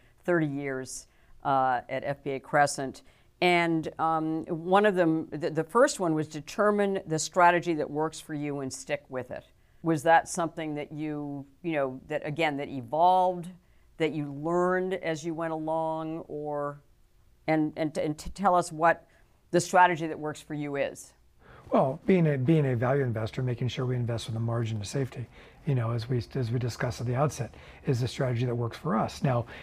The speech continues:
Speaker 2: if we, we find assets that are, if, you know, that are, if we're having a problem finding investments that afford such a margin of safety, we end up with cash by default.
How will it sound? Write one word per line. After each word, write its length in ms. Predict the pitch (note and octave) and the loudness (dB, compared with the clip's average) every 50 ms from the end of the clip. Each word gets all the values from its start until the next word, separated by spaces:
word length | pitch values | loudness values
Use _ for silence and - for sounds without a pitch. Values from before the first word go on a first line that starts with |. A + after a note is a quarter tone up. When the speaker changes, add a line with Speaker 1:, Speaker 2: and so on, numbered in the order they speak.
| - - | -6 0
Speaker 2:
if 200 | E3 D#3 C#3 B2 B2+ | 2 2 2 2 0
we, 220 | B2+ C3+ C#3+ C#3 | 0 0 0 0
we 200 | C#3 C3+ D3+ D#3 | 2 2 2 2
find 360 | D3 - - D3 D3 D3 B2+ | 2 2 0 0 0 0 0
assets 480 | C#3 B2+ C3+ C3 - - C#3+ B2 - - | 0 0 0 -2 -2 -4 -4 -4 -4 -4
that 120 | - C3 | -4 -2
are, 240 | A#2+ B2 B2 A#2+ A#2 - - - - - - | -2 0 -2 -2 -4 -8 -12 -20 -16 -10 -8
if, 120 | B2+ A#2 - - C3+ | -8 -8 -8 -8 -6
you 80 | D#3+ C#3+ | -4 -2
know, 160 | C3 B2+ B2+ | 0 0 0
that 180 | A#2 B2 B2 A#2 | 0 0 0 0
are, 220 | A#2 A#2 A#2 B2 C3+ | 0 0 -2 -2 -2
if 80 | B2 | 0
we're 80 | C3+ D3 | 2 2
having 120 | C3+ C3+ | 2 2
a 40 | B2+ | 0
problem 360 | - - - C#3+ C3+ C#3 C3 | -2 -2 0 0 2 2 0
finding 520 | A#2 - - D3+ E3+ F3 E3+ D3 C3 B2 A#2 - - - - - - | 0 2 2 2 4 4 2 2 0 -2 -6 -8 -14 -20 -18 -8 -4
investments 680 | C#3 C3+ B2 C3 B2+ - - - B2+ B2 - - - - - - - - - | -2 0 2 2 0 -2 -4 -6 -6 -6 -6 -8 -10 -14 -16 -20 -20 -6 -2
that 160 | - C#3 A#2+ - - | -2 -2 -2 -2 -6
afford 420 | C#3 - - - D#3+ D#3+ D3+ - | -8 -4 0 4 4 4 4 2
such 200 | - D3 B2 - | 0 -4 -2 -2
a 20 | |
margin 360 | C3+ B2+ B2 B2+ B2 A#2+ B2+ C3 | -2 -2 0 0 0 0 -2 -2
of 80 | B2+ | -2
safety, 420 | - - A3+ A#3 A3+ - E3 D3+ C#3+ | 0 2 2 2 2 2 0 0 0
we 160 | C#3 C#3+ C#3+ | 0 -2 -2
end 120 | C#3+ C3+ | -2 -2
up 120 | C#3+ C3+ - | -2 -4 -4
with 140 | - - | -6 -8
cash 260 | - - C#3+ C3+ - - | -4 -4 -4 -4 -4 -2
by 120 | - C#3 | -2 -2
default. 440 | B2+ C3 - - G3+ D#3+ - - | -2 -2 0 0 0 0 0 -2